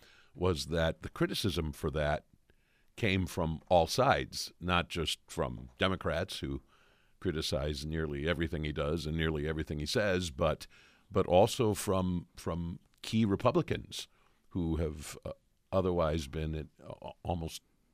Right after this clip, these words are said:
across the board <clears throat> staunch supporters of, of the president, even in, in, in, in difficult circumstances.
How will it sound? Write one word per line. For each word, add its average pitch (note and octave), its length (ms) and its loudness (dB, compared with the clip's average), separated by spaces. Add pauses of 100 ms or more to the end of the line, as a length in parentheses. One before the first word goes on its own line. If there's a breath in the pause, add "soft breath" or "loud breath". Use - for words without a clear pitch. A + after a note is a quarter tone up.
(480)
across F#2+ 480 2
the - 160 0
board F#2 420 4 (180)
<clears throat> - 180 -20
staunch - 580 0
supporters B2 600 0
of, D2+ 280 -4
of D2+ 140 -6
the - 80 -12
president, C#2 540 -4
even D#2+ 280 -6
in, C#2+ 240 -8 (140)
in, D#2 220 -8
in, D2+ 260 -6
in D2+ 120 -4
difficult E2+ 520 -4
circumstances. D2 680 -8